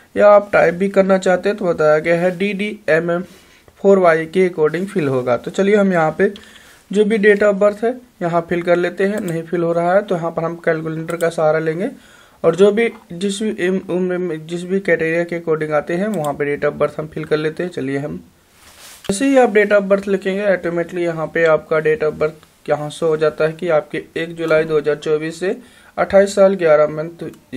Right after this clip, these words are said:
हुआ है। तो आप यहाँ पर अपने according जो भी आपका जेंडर है जेंडर को चूज करेंगे। again आपको मैरिटल स्टेटस चूज करना है, मैरिड अनमैरिड जो भी है आपको चूज कर लेना है।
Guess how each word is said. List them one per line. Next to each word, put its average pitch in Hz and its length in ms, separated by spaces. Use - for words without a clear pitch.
हुआ 135 180
है। 127 200
तो - 160
आप 214 260
यहाँ 185 220
पर 190 200
अपने 165 360
according 165 420
जो 165 140
भी 175 140
आपका 160 300
जेंडर 147 380
है 165 80
जेंडर 143 280
को 143 120
चूज 151 220
करेंगे। 156 400
again 214 260
आपको 220 340
मैरिटल 190 520
स्टेटस 180 480
चूज 180 120
करना 180 300
है, 180 100
मैरिड 151 400
अनमैरिड 147 480
जो 139 140
भी 147 140
है 151 240
आपको 123 360
चूज 147 220
कर 151 140
लेना 151 260
है। 202 140